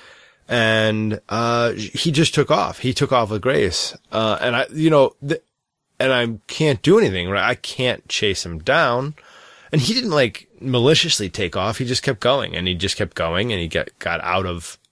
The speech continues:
yelling range, and uh-oh, okay, now what do I do? Like, I hope he knows his way around enough and is not a complicated network of streets, but I also hope he doesn't crash and hurt himself, and,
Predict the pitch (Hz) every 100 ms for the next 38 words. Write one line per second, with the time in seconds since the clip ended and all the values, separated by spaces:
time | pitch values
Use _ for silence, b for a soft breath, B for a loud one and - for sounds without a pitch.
0 | _ - 104 104 107 95 85 92 117 107
1 | 101 104 _ - 98 - 87 92 104 107
2 | 107 101 123 120 90 85 82 80 85 85
3 | 85 - B B B B B _ - 98
4 | 113 127 - _ _ 104 107 110 107 101
5 | 87 110 165 107 90 98 90 90 110 127
6 | 120 110 110 92 - - - 107 - -
7 | 85 85 78 _ _ _ _ _ _ _
8 | _ _ _ - 104 85 90 - - 98
9 | - 95 92 - 98 98 95 92 92 87
10 | - 87 87 - 87 87 90 90 87 87
11 | 82